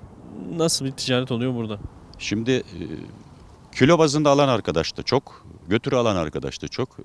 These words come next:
Speaker 2: Şimdi bazı yıl geliyor adam, e, fiyatta anlaşırsa götürü veriyorum. Anlaşamazsak,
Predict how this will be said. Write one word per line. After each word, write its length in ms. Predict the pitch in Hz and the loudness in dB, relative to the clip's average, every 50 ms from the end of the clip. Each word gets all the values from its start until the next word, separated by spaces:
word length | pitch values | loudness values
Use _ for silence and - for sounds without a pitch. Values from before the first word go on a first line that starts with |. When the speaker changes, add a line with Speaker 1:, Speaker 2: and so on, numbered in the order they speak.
| - - | -20 -14
Speaker 2:
Şimdi 400 | - - 107 101 98 104 104 - _ _ _ _ _ _ _ _ _ _ _ | -10 -8 -6 -4 -2 -2 -2 -4 _ _ _ _ _ _ _ _ _ _ _
bazı 340 | - 104 127 127 117 95 98 | -2 2 2 4 4 2 2
yıl 120 | 107 104 95 | 0 0 0
geliyor 320 | 92 98 85 80 80 80 | 0 0 0 0 -2 -2
adam, 260 | 80 69 82 101 110 | -2 -2 -2 -2 -4
e, 160 | 73 80 82 85 71 67 67 57 50 - - _ _ _ _ _ - | -4 -8 -8 -8 -8 -8 -10 -12 -14 -16 -20 _ _ _ _ _ -6
fiyatta 360 | - 120 117 107 _ - 110 | -2 0 0 0 _ -2 -4
anlaşırsa 500 | 98 87 78 71 - 80 73 - - 151 | -2 -2 -4 -6 -8 -10 -10 -8 -8 -6
götürü 360 | 151 170 180 - - 131 104 | -2 -2 -4 -2 -2 -4 -2
veriyorum. 360 | 87 76 64 64 65 - - - | -2 -2 -4 -6 -10 -10 -10 -2
Anlaşamazsak, 720 | 95 117 120 113 101 - - 82 69 65 - - - 127 | 0 0 0 0 0 -2 -2 -4 -4 -4 -6 -6 -8 -8